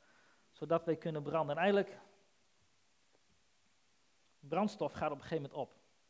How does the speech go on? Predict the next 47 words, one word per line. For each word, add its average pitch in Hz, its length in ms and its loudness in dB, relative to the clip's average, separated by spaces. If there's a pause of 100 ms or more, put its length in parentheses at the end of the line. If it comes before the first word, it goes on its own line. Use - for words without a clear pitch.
(200)
Als 127 180 -18
iets 135 140 -14
brandt, 151 340 2
dan 147 80 -6
op 135 60 -4
een 131 60 -6
gegeven 151 220 -4
moment 135 160 -6
is - 40 -20
de 135 140 -10
brandstof 139 380 -6
op 131 180 -8
en 131 80 -8
dan, 123 240 -8 (800)
dan 143 100 -6
gaat 160 180 0
het 147 100 -4
uit. 165 240 4
En 135 80 -12
zo 180 120 2
is 170 100 0
het 214 100 4
ook 185 60 -6
met 175 100 0
ons. 196 200 4
Als 147 120 -10
wij, 175 180 6
wij 185 140 4
kunnen 185 240 0
soms - 280 -2 (640)
opgebrand 147 580 4
worden. 127 280 -4
Heb - 400 -20
je - 60 -20
dat 165 100 -2
wel 170 80 4
eens 170 80 -8
gehad? 185 300 -2 (1400)
Je 156 80 -12
denkt, 147 200 -4
"Pff, - 220 -6
ik - 60 -16 (240)
ben 139 240 -10
opgebrand. 135 600 -2 (480)
Ik 139 60 -16
ben 131 100 -8
klaar." 127 300 0